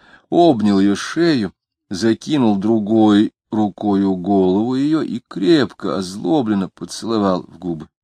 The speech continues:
Она, задыхаясь, отшатнулась,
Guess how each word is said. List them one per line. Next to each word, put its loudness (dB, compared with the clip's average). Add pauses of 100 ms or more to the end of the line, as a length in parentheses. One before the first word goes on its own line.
(840)
Она, -2
задыхаясь, -4
отшатнулась, -4